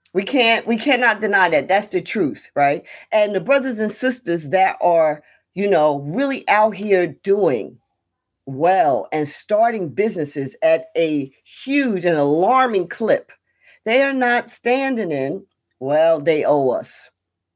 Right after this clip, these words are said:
Well, so they owe us. And, you know,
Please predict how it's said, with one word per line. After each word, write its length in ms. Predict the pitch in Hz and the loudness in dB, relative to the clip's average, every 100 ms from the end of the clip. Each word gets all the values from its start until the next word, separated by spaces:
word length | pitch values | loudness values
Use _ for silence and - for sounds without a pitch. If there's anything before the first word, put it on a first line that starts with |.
| _ _ _ _ _ | _ _ _ _ _
Well, 200 | 147 143 | 0 2
so 200 | 143 151 | 2 -2
they 220 | 135 190 196 | 2 2 4
owe 280 | 156 160 | 2 4
us. 380 | 151 160 - - _ _ _ | 2 0 -6 -20 _ _ _
And, 380 | - 147 139 151 | -2 -2 -2 0
you 80 | 175 | 0
know, 300 | 147 139 | 2 2